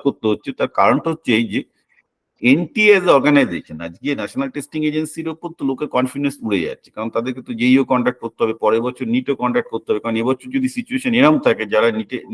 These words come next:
নিটের জন্য পরের বছর বসবে, তাদেরও তো কনফিডেন্স উড়ে যাবে, না? তো আমি যেটা মনে হচ্ছে, আমার যেটা মনে হচ্ছে, দুটো পক্ষের,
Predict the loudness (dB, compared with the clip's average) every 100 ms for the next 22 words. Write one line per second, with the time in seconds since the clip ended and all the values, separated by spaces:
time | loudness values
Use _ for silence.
0 | -2 -2 -2 -4 0 2 2 0 0 0
1 | -4 -4 0 0 0 -4 -6 _ _ _
2 | _ _ -4 -2 0 -2 0 0 0 0
3 | -2 -4 -6 -6 -6 -10 -14 -18 _ _
4 | _ _ _ _ _ _ _ _ _ _
5 | _ _ 6 8 8 4 -4 -20 _ _
6 | _ 2 4 6 6 4 2 -2 0 2
7 | 0 -6 -16 -16 -16 -20 _ -6 -2 0
8 | 0 -2 -8 -8 -8 -8 -10 -6 -4 -6
9 | -10 -16 -20 -20 _ _ _ _ _ _
10 | -20 -18 -14 -10 -6 -4 -6 -4